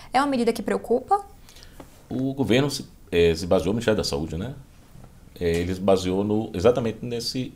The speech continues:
Speaker 2: estudo norte-americano, do quinto dia. A preocupação, ela existe no momento em que você sabe, por outro estudo, que a Omicron, a variante Omicron, ela tem o pico de, do terceiro ao sexto dia.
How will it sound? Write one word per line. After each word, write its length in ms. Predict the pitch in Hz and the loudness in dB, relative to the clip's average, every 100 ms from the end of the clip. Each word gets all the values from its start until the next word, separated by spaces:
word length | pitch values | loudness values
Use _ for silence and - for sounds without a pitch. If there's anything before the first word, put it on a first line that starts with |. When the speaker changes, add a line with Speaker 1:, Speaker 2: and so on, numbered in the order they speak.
| - | -16
Speaker 2:
estudo 300 | - 110 107 | -8 -4 -2
norte-americano, 680 | 101 107 113 113 - - - - - - - - - | -2 -2 -6 -6 -10 -12 -14 -20 -20 -20 -20 -20 -12
do 100 | 78 | -10
quinto 340 | 78 90 104 | -6 -6 -4
dia. 320 | 92 76 73 - - - - - - - - - - - | -6 -6 -8 -8 -16 -20 -20 -20 -20 -20 -20 -20 -20 2
A 100 | 139 | 4
preocupação, 800 | 165 160 - 87 - 101 104 80 - - | 4 2 2 0 0 -2 -2 -4 -8 -4
ela 180 | 87 82 | -2 -2
existe 360 | 73 101 - | -4 -6 -4
no 60 | 101 | -4
momento 360 | 90 92 101 | -2 -2 -2
em 40 | 101 | -6
que 120 | 101 | -8
você 480 | 104 101 - 78 - - - - - - - | -6 -4 -4 -6 -8 -14 -20 -20 -20 -20 -8
sabe, 500 | - 120 107 98 104 - - - - | 6 10 10 6 -4 -12 -20 -20 -8
por 140 | - 107 | 2 4
outro 160 | - | 4
estudo, 340 | - 127 127 - - - - - | 2 -2 -2 -8 -18 -18 -18 -2
que 100 | 95 | 4
a 60 | 98 | 4
Omicron, 400 | 113 98 - - - - - - - - - | 4 -2 -8 -12 -18 -20 -20 -20 -20 -20 -6
a 60 | |
variante 380 | - 90 90 87 | 0 2 0 -4
Omicron, 320 | 78 67 82 - - | -8 -10 -14 -20 -6
ela 180 | 90 90 | -2 0
tem 400 | 90 90 90 85 - - - - | -2 -4 -4 -10 -14 -20 -20 -14
o 80 | 90 | -12
pico 400 | 82 117 117 - - - - | -8 -10 -10 -20 -20 -20 -14
de, 120 | 90 90 - - | -14 -14 -20 -12
do 100 | 92 | -8
terceiro 480 | 113 110 - 131 131 | -4 -2 0 0 -2
ao 80 | |
sexto 240 | 131 135 127 | -6 -8 -6
dia. 240 | 98 90 | -4 -6